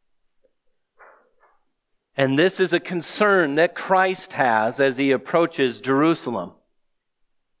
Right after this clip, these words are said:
His concern is, is that his disciples and all of Israel has no idea what time it is. In fact, if we were to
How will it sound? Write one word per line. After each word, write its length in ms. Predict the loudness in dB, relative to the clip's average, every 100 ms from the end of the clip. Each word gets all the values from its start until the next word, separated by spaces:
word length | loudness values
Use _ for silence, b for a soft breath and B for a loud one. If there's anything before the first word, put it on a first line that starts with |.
| _ _ _
His 180 | -2 -2
concern 560 | 0 -2 0 0 2 4
is, 580 | 4 2 0 -4 -14 -18 _ B B
is 500 | 2 2 2 -2 -10 _ -4
that 180 | 2 2
his 240 | 2 0
disciples 840 | 0 -2 0 2 2 2 2 2 4
and 140 | 4
all 400 | 6 4 2 -4 _ _ _ _ _ _ _ _ _ _ _ _ _ _ _ _ 0
of 280 | 2 2 2
Israel 560 | 0 2 4 6 4
has 300 | 4 0 0
no 220 | 2 4 4
idea 440 | 2 2 4 4
what 200 | 2 -2
time 320 | 0 2 2
it 100 | 2
is. 260 | 0 0 0
In 120 | -2
fact, 400 | 2 4 2 0
if 100 | 0
we 100 | 4
were 100 | 4
to 240 | 4 2